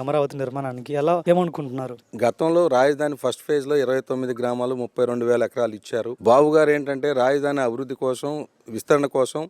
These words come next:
Speaker 2: ఇరవై తొమ్మిది గ్రామాల్లో ఇచ్చిన భూమి సాలదని చెప్పేసి ఇంకా వేరే విలేజ్ కూడా తీసుకోవాలని చెప్పేసి మా పల్నాడు విలేజ్ లో నాలుగు విలేజ్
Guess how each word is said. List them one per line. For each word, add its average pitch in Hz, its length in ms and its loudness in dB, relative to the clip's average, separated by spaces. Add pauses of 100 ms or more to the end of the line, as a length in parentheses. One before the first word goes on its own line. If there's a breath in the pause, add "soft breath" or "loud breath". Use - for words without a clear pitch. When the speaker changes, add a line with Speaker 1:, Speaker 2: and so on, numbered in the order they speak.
(340)
Speaker 2:
ఇరవై 143 240 6
తొమ్మిది 160 260 0
గ్రామాల్లో 147 460 0
ఇచ్చిన 127 180 -8 (100)
భూమి 135 280 -2
సాలదని 127 460 -2 (100)
చెప్పేసి 123 420 -8 (280)
ఇంకా 143 180 0 (100)
వేరే 151 280 2
విలేజ్ 143 340 -2
కూడా 131 220 -4
తీసుకోవాలని 127 520 -4
చెప్పేసి 135 340 -6
మా 127 40 -2 (100)
పల్నాడు 123 380 -4
విలేజ్ 123 280 -6
లో 131 140 -4
నాలుగు 120 220 -4
విలేజ్ 123 200 -6